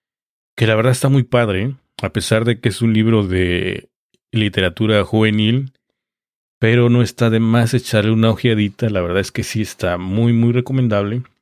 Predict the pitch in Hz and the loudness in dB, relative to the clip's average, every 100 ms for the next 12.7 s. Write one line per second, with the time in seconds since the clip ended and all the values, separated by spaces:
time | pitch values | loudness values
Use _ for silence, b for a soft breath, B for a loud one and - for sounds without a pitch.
0 | - 101 101 92 127 98 85 101 139 127 | -4 -2 -2 0 0 0 0 0 0 0
1 | 98 92 90 87 110 90 90 95 - 131 | -2 -2 -4 -6 -6 -6 -6 -6 -2 0
2 | 120 113 123 151 _ _ _ _ _ b | 2 2 0 -4 _ _ _ _ _ b
3 | b b b _ _ _ - 92 98 92 | b b b _ _ _ -2 0 0 0
4 | 85 90 85 101 90 104 92 87 90 - | -2 -4 -2 -4 -2 -2 -2 -2 -2 -4
5 | 95 - 101 - 101 90 107 110 104 - | -4 -2 -4 -2 -2 -2 0 0 0 0
6 | 98 101 - 107 107 117 104 95 90 87 | 0 0 0 0 0 -4 -2 0 0 0
7 | 85 80 98 98 - 113 131 - _ _ | -2 -2 0 0 2 2 0 -4 _ _
8 | _ _ - 95 101 107 107 143 131 _ | _ _ -10 -2 0 0 0 -2 -6 _
9 | _ _ _ _ _ _ _ - 95 95 | _ _ _ _ _ _ _ -2 0 2
10 | 90 87 85 90 92 - 107 101 98 107 | 0 -2 -6 -8 -4 0 2 2 2 2
11 | 110 110 107 - - 92 90 85 113 110 | 2 0 -2 -8 -4 -2 -2 -2 -4 0
12 | 120 120 117 120 113 - | 2 2 2 0 -2 -2